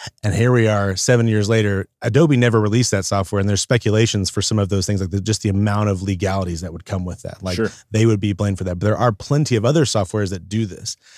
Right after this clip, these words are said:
Speaker 1: And I was, uh, at a gas station the other day, filled up with gas,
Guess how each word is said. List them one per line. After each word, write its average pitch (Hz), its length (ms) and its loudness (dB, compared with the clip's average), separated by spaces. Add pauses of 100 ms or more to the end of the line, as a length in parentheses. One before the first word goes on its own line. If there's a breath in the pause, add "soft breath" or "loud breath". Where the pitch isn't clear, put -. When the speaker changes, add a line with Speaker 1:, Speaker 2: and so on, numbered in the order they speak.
(340 loud breath)
Speaker 1:
And 113 460 2
I 117 140 2
was, 113 460 0
uh, 107 280 -2
at 131 140 2
a - 20 2
gas 127 280 4
station 120 260 0
the 117 80 2
other 110 80 2
day, 113 160 2
filled 127 220 -2
up 117 80 -2
with 110 120 0
gas, 110 380 0